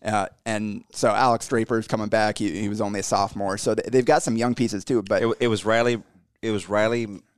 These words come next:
Speaker 2: uh, Milliken, and Draper. That just sounded the best for the
Speaker 1: Yeah.
Speaker 2: law firm.
Speaker 1: So
Speaker 2: <laughs> Even though
Speaker 1: yeah.
Speaker 2: Milliken was, was the man.
Speaker 1: You know you're gonna get twenty-five to thirty out of Connor in any given game. Draper will give you ten to fifteen.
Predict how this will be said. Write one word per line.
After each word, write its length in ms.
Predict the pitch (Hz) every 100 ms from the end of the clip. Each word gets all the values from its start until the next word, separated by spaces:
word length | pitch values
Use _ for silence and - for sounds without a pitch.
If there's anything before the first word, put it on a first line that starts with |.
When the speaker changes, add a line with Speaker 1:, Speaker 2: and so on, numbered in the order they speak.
| _
Speaker 2:
uh, 260 | 113 107 101
Milliken, 340 | 107 107 107
and 160 | 104 95
Draper. 440 | 90 101 95 92
That 180 | 95 98
just 220 | - 117
sounded 400 | - 104 110 117
the 80 | 117
best 260 | 110 113 -
for 100 | 120
the 80 | 113
Speaker 1:
Yeah. 60 |
Speaker 2:
law 160 | 113 113
firm. 340 | - 143 127 - - - - _ _ _ -
Speaker 1:
So 360 | - 143 123 -
Speaker 2:
<laughs> 60 | -
Even 240 | 175 160
though 200 | 139 135
Speaker 1:
yeah. 320 | 123 104 123 110 -
Speaker 2:
Milliken 640 | 120 143 127 - 139 117
was, 440 | 117 110 - - -
was 220 | 143 120
the 100 | - 104
man. 340 | 107 87 90 - _ -
Speaker 1:
You 180 | 117 120
know 120 | 156
you're 140 | 175
gonna 160 | 147 143
get 180 | 139 127
twenty-five 440 | - 135 123 123
to 80 | 110
thirty 320 | - 117 107
out 80 | 101
of 60 | 104
Connor 280 | 107 104 98
in 60 |
any 160 | 98 98
given 280 | 104 95 95
game. 400 | 101 92 90 80
Draper 340 | - 127 127
will 60 | 120
give 200 | 113 117
you 100 | 110
ten 240 | - 117 113
to 60 |
fifteen. 640 | - 101 - 110 95 90